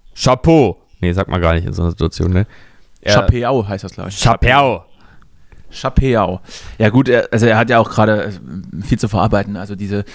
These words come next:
Speaker 2: wenn dir so eine, so eine geistig verwirrte Frau hinterher stiefelt,
Speaker 1: Mhm.
Speaker 2: Der einzige, der, der Altmaier sonst so, so nachstellt, ist sein Stammmetzger aus Angst vor seinen Umsätzen, wenn er
Speaker 1: Mhm.
Speaker 2: mal nicht auftaucht.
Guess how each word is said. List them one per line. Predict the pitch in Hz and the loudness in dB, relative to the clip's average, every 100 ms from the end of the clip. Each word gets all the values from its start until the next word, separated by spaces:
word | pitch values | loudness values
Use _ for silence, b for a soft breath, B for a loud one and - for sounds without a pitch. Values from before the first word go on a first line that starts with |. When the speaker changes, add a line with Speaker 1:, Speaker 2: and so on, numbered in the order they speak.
| B B | B B
Speaker 2:
wenn | 110 | 4
dir | 113 | 4
so | 113 | 6
eine, | 117 117 - | 4 4 2
so | |
eine | 120 110 | 0 0
geistig | - 113 - - | 2 0 0 -4
verwirrte | 120 120 113 | 0 0 0
Frau | - 110 | 2 4
hinterher | 117 110 120 | 4 4 2
stiefelt, | - 120 123 113 - b b - - | 2 2 2 -2 -10 b b -8 2
Speaker 1:
Mhm. | 110 104 101 160 - - b b b - | 4 4 4 2 -4 -18 b b b -6
Speaker 2:
Der | - | -2
einzige, | 117 113 113 113 107 113 - | 0 0 2 0 0 -6 -8
der, | 113 101 | -4 -4
der | 92 101 | -2 -2
Altmaier | 104 113 110 | -2 0 0
sonst | 107 117 - | 0 -2 -4
so, | 113 110 110 - | -2 0 0 -2
so | 104 | -4
nachstellt, | 107 107 113 - 107 107 | 0 0 0 2 2 2
ist | - - | -4 -6
sein | 104 | -6
Stammmetzger | 104 104 120 104 - 101 107 110 - | -4 -2 0 -2 -2 -4 -4 -6 -6
aus | 101 104 | -4 -2
Angst | 104 110 - | -2 -4 0
vor | 104 | 2
seinen | 101 | 4
Umsätzen, | 123 117 - 135 139 b b b b - | 4 2 0 -4 -6 b b b b 0
wenn | 95 | 4
er | 95 | 4
Speaker 1:
Mhm. | |
Speaker 2:
mal | 92 | 4
nicht | 95 | 0
auftaucht. | 67 101 - 107 113 - | -4 -6 0 0 -2 -10